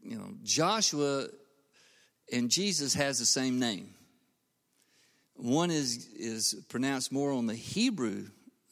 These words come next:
end of it. Jesus is pronounced more on the Greek end of it.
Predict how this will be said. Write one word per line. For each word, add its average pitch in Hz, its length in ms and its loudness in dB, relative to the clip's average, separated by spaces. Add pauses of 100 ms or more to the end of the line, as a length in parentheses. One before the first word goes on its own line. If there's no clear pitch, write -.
end 110 320 -2
of 110 140 2
it. 113 160 -2 (460)
Jesus 147 500 0
is 113 140 -2
pronounced 120 520 -2
more 117 280 2
on 107 320 -2
the 110 100 0
Greek 160 560 0
end 104 300 -4
of 98 140 -4
it. - 120 -14